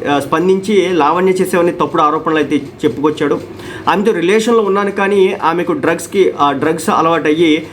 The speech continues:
వేరే రిలేషన్స్తో ఉండడంతో, ఆ, చెప్పినా వినకపోవడంతో రిలేషన్‌షిప్ నుంచి బయటకు వచ్చేసానని చెప్పేసి చెప్పడం జరిగింది. తాజాగా లావణ్యకి సంబంధించినటువంటి కాల్ రికార్డింగ్ కూడా ప్రస్తుతం సోషల్ మీడియాలో ఒకటైతే వైరల్ అవుతుంది. So, ఇదన్నమాట లావణ్యకి సంబంధించి.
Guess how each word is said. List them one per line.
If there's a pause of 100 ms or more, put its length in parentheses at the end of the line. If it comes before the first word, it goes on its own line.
(220)
వేరే
రిలేషన్స్తో
ఉండడంతో, (480)
ఆ, (540)
చెప్పినా
వినకపోవడంతో
రిలేషన్‌షిప్
నుంచి
బయటకు
వచ్చేసానని
చెప్పేసి
చెప్పడం
జరిగింది. (360)
తాజాగా
లావణ్యకి
సంబంధించినటువంటి
కాల్
రికార్డింగ్
కూడా
ప్రస్తుతం
సోషల్
మీడియాలో
ఒకటైతే
వైరల్
అవుతుంది. (160)
So,
ఇదన్నమాట
లావణ్యకి
సంబంధించి.